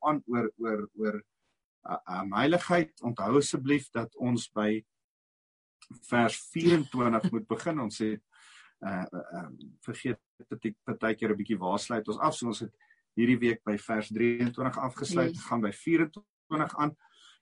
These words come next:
Speaker 1: En, uh, hierdie is so 'n mooi gedeelte. Ek kan nie wag. Ek het al voorberei vir hoofstuk agt. Uiteindelik hoop ons kom daarby uit. Ons gaan
Speaker 2: <laughs>
Speaker 1: vandag daarby uitkom.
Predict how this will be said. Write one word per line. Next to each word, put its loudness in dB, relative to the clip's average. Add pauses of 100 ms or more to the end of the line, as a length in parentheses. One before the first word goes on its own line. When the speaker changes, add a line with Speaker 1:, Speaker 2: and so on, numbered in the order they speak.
(220)
Speaker 1:
En, 8
uh, 6 (440)
hierdie 2
is -2
so 2
'n 2
mooi 6
gedeelte. 0
Ek -12 (140)
kan -4
nie 2 (160)
wag. 2 (440)
Ek -8
het -6
al 0
voorberei 2
vir 0
hoofstuk 0
agt. 0 (200)
Uiteindelik 2
hoop 6
ons 4
kom 0
daarby 4
uit. 2
Ons 4
gaan 4
Speaker 2:
<laughs> 2
Speaker 1:
vandag -2
daarby 0
uitkom. -6